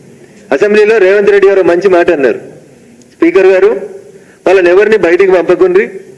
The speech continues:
వాళ్ళు ఇలా కూర్చోవలసిందే, మనం చెప్పేది వినాల్సిందే, అది మనం వాళ్ళకి ఇస్తున్నటువంటి పనిష్మెంట్" అన్నారు. అందుకని మిత్రుడు రేవంత్ రెడ్డి గారికి నాది ఒక విజ్ఞప్తి, సూచన కూడా, ఈ ఈఎన్సీలని, ఆ అరవింద్ కుమారుల్ని,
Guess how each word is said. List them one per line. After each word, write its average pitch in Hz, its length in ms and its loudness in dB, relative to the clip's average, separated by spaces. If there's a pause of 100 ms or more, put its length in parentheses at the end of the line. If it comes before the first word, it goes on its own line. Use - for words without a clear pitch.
(680)
వాళ్ళు 190 180 2
ఇలా 196 100 0
కూర్చోవలసిందే, 190 840 0 (540)
మనం 175 260 2
చెప్పేది 185 320 0
వినాల్సిందే, 190 840 0 (440)
అది 196 140 0
మనం 226 220 0
వాళ్ళకి 214 260 0
ఇస్తున్నటువంటి 240 520 -2
పనిష్మెంట్" 196 520 0
అన్నారు. 131 260 -4 (720)
అందుకని 190 280 0
మిత్రుడు 370 340 2
రేవంత్ 190 280 0
రెడ్డి 185 180 2
గారికి 180 220 0
నాది 165 160 2
ఒక 151 100 0
విజ్ఞప్తి, 151 480 -2
సూచన 156 380 -2
కూడా, 98 200 -2 (1160)
ఈ 196 300 2
ఈఎన్సీలని, 190 680 0 (520)
ఆ 160 40 0
అరవింద్ 196 400 2
కుమారుల్ని, 175 600 0